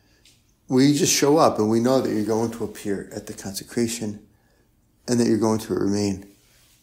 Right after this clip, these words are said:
in the host. Just as day was breaking, Jesus stood on the beach. Yet the disciples did not know that it was Jesus. Jesus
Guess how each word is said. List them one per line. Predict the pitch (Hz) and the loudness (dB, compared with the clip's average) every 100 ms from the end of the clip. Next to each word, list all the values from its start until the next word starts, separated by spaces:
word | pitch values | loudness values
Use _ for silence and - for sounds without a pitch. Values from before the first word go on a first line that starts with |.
| _ _ | _ _
in | - 123 | -2 0
the | 123 | 0
host. | 120 123 101 - - - _ _ _ _ _ _ _ _ _ _ _ _ _ _ _ _ _ _ _ - | 2 2 0 -4 -8 -14 _ _ _ _ _ _ _ _ _ _ _ _ _ _ _ _ _ _ _ -16
Just | - 143 139 | -2 2 4
as | 147 | 4
day | 143 156 | 6 6
was | 156 | 6
breaking, | - 147 147 135 117 | 6 6 6 4 -2
Jesus | 104 123 127 131 - | 0 0 2 2 0
stood | - 135 | 2 2
on | 120 113 | 4 2
the | 107 | 0
beach. | 87 85 - - - - _ _ _ _ _ _ _ _ - | 0 0 0 -4 -8 -14 _ _ _ _ _ _ _ _ -2
Yet | 131 127 | 2 4
the | 131 | 4
disciples | 123 - 135 131 123 117 | 4 4 4 4 0 2
did | 123 113 | 2 2
not | 113 | 2
know | 113 123 | 2 4
that | 131 117 | 4 2
it | 107 | 0
was | 107 - | -2 -4
Jesus. | 110 104 104 98 | -4 -4 -4 -4
Jesus | - 117 104 101 - - | -4 -2 -2 -2 -4 -8